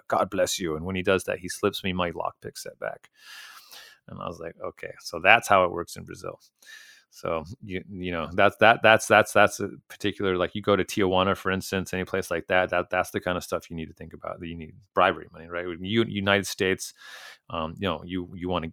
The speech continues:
you wanna run, you wanna get out of there, you know, you wanna, you wanna be faster than the, than, than they are. Um, of-, oftentimes, you know, security guards, they get paid,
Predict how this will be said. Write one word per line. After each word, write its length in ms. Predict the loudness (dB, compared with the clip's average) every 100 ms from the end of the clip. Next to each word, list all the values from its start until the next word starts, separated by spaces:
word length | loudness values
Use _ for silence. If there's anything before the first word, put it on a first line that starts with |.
| -12
you 100 | -6
wanna 180 | -4 -2
run, 300 | 0 0 -2
you 80 | -8
wanna 160 | -8
get 140 | -4 -2
out 180 | -2 -2
of 60 |
there, 260 | -4 -6 -6 -10
you 80 |
know, 80 | -12
you 140 | -10 -8
wanna, 200 | -8 -10
you 80 | -10
wanna 160 | -10
be 100 | -10
faster 460 | -6 -2 -2 -4 -8
than 160 | -8 -10
the, 120 | -16 -16
than, 260 | -16 -16 -16
than 140 | -8
they 160 | -6 -4
are. 200 | -4 -8 -14 -20 -18 -6
Um, 240 | -4 -4 -10 -20 0
of-, 200 | 4 4 4
oftentimes, 640 | 4 4 2 2 2 2
you 80 | -2
know, 80 | -2
security 500 | -4 -6 -2 0 0
guards, 420 | 0 2 2 -2 -4
they 100 | -2
get 180 | -2
paid, 260 | -4 -6 -6